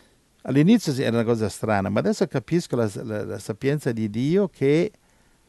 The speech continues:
che io sono dovuto andare in esilio, in, eh, in privacy, per poter materializzare questa piccola missione, eh, eh, cioè lo Spirito Santo, insomma. E co-, cos'è che diceva Paolo,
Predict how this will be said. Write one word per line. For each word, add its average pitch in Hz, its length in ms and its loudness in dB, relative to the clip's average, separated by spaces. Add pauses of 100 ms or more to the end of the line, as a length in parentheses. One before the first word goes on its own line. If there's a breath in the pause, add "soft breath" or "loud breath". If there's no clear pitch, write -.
(540)
che 120 160 -8
io 139 160 4
sono 123 200 2
dovuto 117 320 2
andare 113 460 4
in 107 120 0
esilio, 107 840 0
in, 98 200 -6
eh, 95 440 -6
in 98 240 -4
privacy, 101 760 -2
per 101 140 -6
poter 113 600 0 (420 soft breath)
materializzare 110 960 0
questa 92 260 -8
piccola 98 360 -10
missione, 104 680 -4 (280 soft breath)
eh, - 220 -10 (260)
eh, 101 240 -12
cioè 101 160 -8
lo 98 80 -10
Spirito 95 360 -8
Santo, 92 440 -6
insomma. 104 440 -16 (600 soft breath)
E 117 120 -14
co-, - 120 -14 (180)
cos'è 131 300 -2
che 127 80 -2
diceva 101 320 -2
Paolo, 95 540 -6